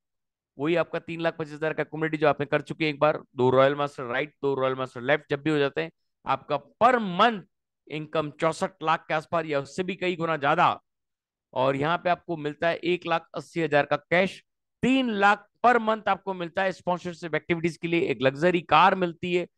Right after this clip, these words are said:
चार जनों का ट्रैवल पैकेज मिलता है दस रात और ग्यारह दिन का, ये भी क्रूज पैकेज होता है। और इसके बाद में सबसे बड़ा, फोटो खींच लीजिए इसका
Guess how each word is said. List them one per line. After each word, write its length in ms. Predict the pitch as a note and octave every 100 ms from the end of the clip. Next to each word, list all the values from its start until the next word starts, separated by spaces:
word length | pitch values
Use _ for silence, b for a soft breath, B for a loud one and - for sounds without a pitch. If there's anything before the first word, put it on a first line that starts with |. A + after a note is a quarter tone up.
| _ _ _
चार 280 | G3+ G#3 B3
जनों 260 | A3+ A3 G#3+
का 100 | G#3+
ट्रैवल 320 | F#3+ F#3+ G#3
पैकेज 340 | G3 F#3 F#3+
मिलता 260 | E3+ D#3+ F3
है 180 | D#3+ A#2
दस 340 | F#3 F#3 - C#3+
रात 340 | C#3 D3+ C#3+
और 120 | C3 B2
ग्यारह 320 | B2 B2+ B2+
दिन 420 | G#2+ - A#2+ G2+
का, 220 | - - _ _ _ B2+
ये 60 |
भी 100 | C3+
क्रूज 300 | C3 D3+ F3+
पैकेज 320 | D#3+ D3+ E3
होता 180 | D3+ E3+
है। 120 | G3 - _ _ _ _ _ _ _ _ _ _ -
और 140 | A#2+ B2
इसके 180 | -
बाद 260 | D#3 D3 C#3+
में 240 | D#3 E3 - _
सबसे 800 | - - D#4+ D#4 - - C#4 C4
बड़ा, 480 | A#3+ F3 G3+ G3+ F3 D#2
फोटो 260 | - A3+ G#3+
खींच 200 | G#3+ F#3+
लीजिए 260 | G3+ E3 C#3
इसका 240 | -